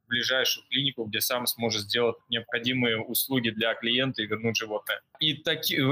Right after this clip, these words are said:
и вот в этот момент появилась идея создать определенный агрегатор ветеринарных врачей. И, э, с одной стороны, у меня клиенты, с другой стороны, ветеринарные врачи.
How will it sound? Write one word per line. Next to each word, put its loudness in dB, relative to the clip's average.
и 2
вот 2
в 2
этот 0
момент 2
появилась 2
идея 2
создать 0
определенный 2
агрегатор 0
ветеринарных 0
врачей. 0
И, 2
э, 4
с -2
одной 0
стороны, 0
у 4
меня 2
клиенты, 2
с -4
другой 0
стороны, 0
ветеринарные 0
врачи. 0